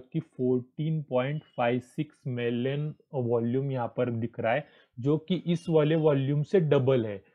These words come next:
इसका मतलब अच्छे खासे शेयर्स का यहाँ पर ट्रेड लिया गया है, बाइंग सेलिंग हुई है। इसका मतलब यहाँ पर ये वाला जो इंडिकेटर है वो अच्छा खासा बाइंग सिग्नल हमें यहाँ पर दे रहा है। इसका मतलब वॉल्यूम भी यहाँ पर से हमें पता चला कि अच्छा खासा वॉल्यूम भी ट्रेड हुआ है।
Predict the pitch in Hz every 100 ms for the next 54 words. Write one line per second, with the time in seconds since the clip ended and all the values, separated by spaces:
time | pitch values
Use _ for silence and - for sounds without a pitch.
0 | _ 156 143 - 170 156 156 165 - 156
1 | - - 170 156 135 - 156 - 143 143
2 | - 156 143 127 156 143 - 135 156 -
3 | 135 127 135 131 123 120 113 151 175 _
4 | - 123 127 139 - 127 127 160 135 127
5 | 117 110 135 - - 147 143 151 147 156
6 | 139 - 170 175 - _ 143 160 170 156
7 | 156 147 143 147 147 135 135 139 123 127
8 | 156 151 143 139 - 143 135 120 147 131
9 | 123 131 127 127 120 123 117 117 175 -
10 | _ - 120 113 151 135 117 113 104 92
11 | - _ - 139 - 151 147 156 143 131
12 | 127 127 143 147 156 160 156 - 151 135
13 | 131 143 131 147 131 135 - 127 131 135
14 | 127 127 139 - - 135 131 - 131 123
15 | 120 127 127 120 127 127 127 131 107